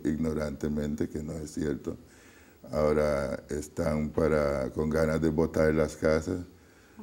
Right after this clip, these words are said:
Ah, fuimos a una audiencia en, en Bribri. Ah, lo que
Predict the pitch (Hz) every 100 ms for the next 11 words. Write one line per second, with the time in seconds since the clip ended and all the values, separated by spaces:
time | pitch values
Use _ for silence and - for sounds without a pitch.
0 | 202 - - 76 71 71 67 62 53 -
1 | - - _ _ - - 98 85 85 87
2 | 95 85 85 85 85 82 78 80 80 82
3 | 80 92 82 80 76 76 69 71 - 73
4 | 76 73 71 76 73 82 113 123 - -
5 | - _ _ _ _ _ _ - - -
6 | - - - - - - 78 80 76 73
7 | - 78 73 82 78 78